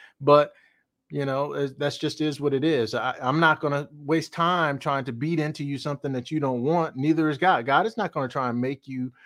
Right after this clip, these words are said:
receive this. This is an opportunity, but there's a cost that comes with it. It's not free.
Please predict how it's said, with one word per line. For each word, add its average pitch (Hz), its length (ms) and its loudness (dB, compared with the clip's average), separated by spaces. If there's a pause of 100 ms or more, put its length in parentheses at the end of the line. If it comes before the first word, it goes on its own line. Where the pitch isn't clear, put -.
(240)
receive 131 600 -2
this. 143 300 0 (160)
This 165 140 0
is 170 100 0
an 156 120 4
opportunity, 151 720 2 (500)
but 160 160 6
there's 156 200 4
a 165 40 2
cost 214 440 4
that 143 120 -8
comes 139 280 -6
with 127 160 -4
it. 127 100 -4
It's 127 120 -6
not 170 260 2
free. 185 420 0